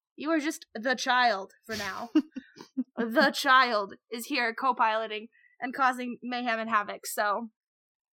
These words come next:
Speaker 1: you know, it's a usual, it's a normal-ish day <laughs> in the Girls Talk
Speaker 2: Oh, yeah.
Speaker 1: Comics creative
Speaker 2: <laughs>
Speaker 1: process. What is that? That's really fun. Stare
Speaker 2: She
Speaker 1: at
Speaker 2: wants
Speaker 1: that.
Speaker 2: to talk comics, you know? It's in the
Speaker 1: She
Speaker 2: title.
Speaker 1: does.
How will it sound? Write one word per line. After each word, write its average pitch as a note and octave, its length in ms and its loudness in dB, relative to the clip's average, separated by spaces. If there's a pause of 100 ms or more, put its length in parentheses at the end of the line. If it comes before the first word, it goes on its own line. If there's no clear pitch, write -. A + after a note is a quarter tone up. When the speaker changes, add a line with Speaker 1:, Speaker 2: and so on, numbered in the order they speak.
(180)
Speaker 1:
you E4+ 120 0
know, C4+ 300 4 (960)
it's - 80 -20
a C#4 40 -14
usual, B3+ 400 -4
it's B3 140 -10
a B3 40 -6
normal-ish A3 640 -2
day G3 380 -8 (1040)
<laughs> D4+ 80 2 (1040)
in C#4 120 0
the C4+ 80 2
Girls B3+ 260 4
Talk B3 220 4
Speaker 2:
Oh, A#3 40 0
yeah. G3+ 140 0
Speaker 1:
Comics A#3 380 -8 (840)
creative C4 400 2
Speaker 2:
<laughs> D#4 60 4
Speaker 1:
process. A3 500 2 (760)
What D#4 140 4
is C#4+ 160 2
that? B3 220 2 (640)
That's C4+ 240 4
really A3+ 220 2
fun. G3 360 -4
Stare D4+ 180 0
Speaker 2:
She A#3+ 80 6
Speaker 1:
at A3+ 60 8
Speaker 2:
wants A3+ 220 6
Speaker 1:
that. B3+ 100 -2
Speaker 2:
to - 60 2
talk A#3 180 8
comics, A3 520 2
you E3+ 80 -2
know? F#3+ 240 -2
It's - 120 -8
in G#3+ 100 2
the A#3 60 -4
Speaker 1:
She C#4 60 -6
Speaker 2:
title. A3+ 300 2
Speaker 1:
does. F4+ 240 -6